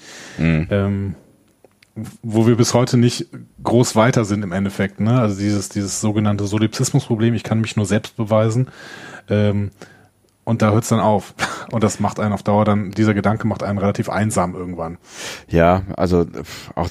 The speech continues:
Speaker 1: auch das mit dem Selbstbeweisen ist ja auch so eine schwere-, also ich finde es auch, selbst das ist eine, eine schwierige Sache. Also dieses,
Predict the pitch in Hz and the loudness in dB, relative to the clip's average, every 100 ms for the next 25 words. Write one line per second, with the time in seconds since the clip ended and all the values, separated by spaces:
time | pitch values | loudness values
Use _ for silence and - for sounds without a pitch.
0 | - 92 92 87 90 85 85 101 - 90 | -2 -2 0 -4 -4 0 2 2 0 2
1 | 80 80 85 82 85 80 95 85 - 85 | 4 2 -2 -2 2 2 0 -4 0 2
2 | 82 76 - 85 76 78 - 95 110 98 | 2 2 0 0 -2 -4 -4 -2 0 0
3 | - 85 80 - 107 104 - 85 90 82 | 0 2 2 2 0 -2 -6 -2 0 0
4 | 87 - 85 78 78 80 80 69 82 82 | -2 -2 0 2 2 0 -2 -2 -2 -2
5 | 82 85 | -2 -4